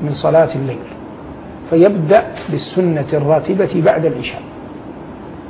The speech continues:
ثم بما يعرف بصلاة التراويح، لكن حتى لو قدر ما صلى التراويح يعني لعمل أو غيره، المهم في الليل كله، الليل كله محل للعبادة،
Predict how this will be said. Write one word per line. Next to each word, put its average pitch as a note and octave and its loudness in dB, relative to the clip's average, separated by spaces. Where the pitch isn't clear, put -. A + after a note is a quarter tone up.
ثم E3+ 4
بما D3 0
يعرف C#3+ 2
بصلاة C#3+ 4
التراويح، C3 -2
لكن E3 0
حتى C4+ 6
لو B3+ 8
قدر D3+ 2
ما G3 8
صلى C#3+ 2
التراويح B2+ -2
يعني B2 -8
لعمل C3 -2
أو B2 -6
غيره، C#3 -2
المهم F3 4
في F#3 6
الليل F#3 6
كله، D3 2
الليل A#3+ 4
كله A#3 4
محل F#3+ 4
للعبادة، C#3 2